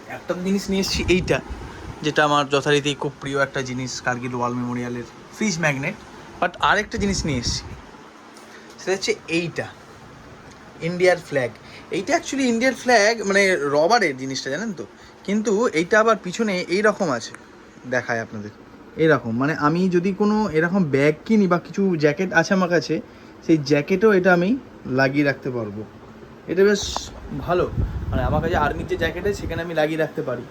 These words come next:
আমার যে একটা ব্যাগ আছে, সেই ব্যাগেও এরকম জায়গা আছে, সেইখানে আমি লাগিয়ে রাখতে পারি। নাইস, ভালো জিনিস এটা।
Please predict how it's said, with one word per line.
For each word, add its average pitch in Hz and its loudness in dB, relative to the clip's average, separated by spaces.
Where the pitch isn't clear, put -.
আমার 127 0
যে 139 -4
একটা 139 -6
ব্যাগ 139 2
আছে, 156 0
সেই 151 -6
ব্যাগেও 135 -4
এরকম 151 -2
জায়গা 127 -2
আছে, 127 -4
সেইখানে 127 -8
আমি 127 -6
লাগিয়ে 117 -6
রাখতে 113 -12
পারি। 110 -12
নাইস, 147 -8
ভালো 143 0
জিনিস 120 -6
এটা। - -6